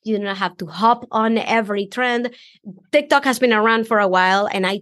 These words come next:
tried it before, and I hated it before, and I just started, and now I'm loving it 'cause that's where I'm prioritizing right now.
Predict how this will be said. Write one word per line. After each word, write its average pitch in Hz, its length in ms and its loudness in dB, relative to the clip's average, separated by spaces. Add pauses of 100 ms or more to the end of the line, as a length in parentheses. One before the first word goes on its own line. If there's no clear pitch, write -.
tried 202 420 0
it 220 140 -2
before, 202 380 -4
and 185 220 -8
I 175 100 -8
hated 208 360 -4
it 202 140 -8
before, 196 400 -2
and 185 240 -6
I 180 80 -4
just 214 180 -8
started, 208 360 -4
and 190 120 -2
now 202 160 0
I'm 202 120 -4
loving 202 280 -4
it 214 100 -6
'cause 175 120 -12
that's 180 160 -10
where 190 100 -4
I'm 180 120 -4
prioritizing 170 800 0
right - 200 -12
now. - 160 -14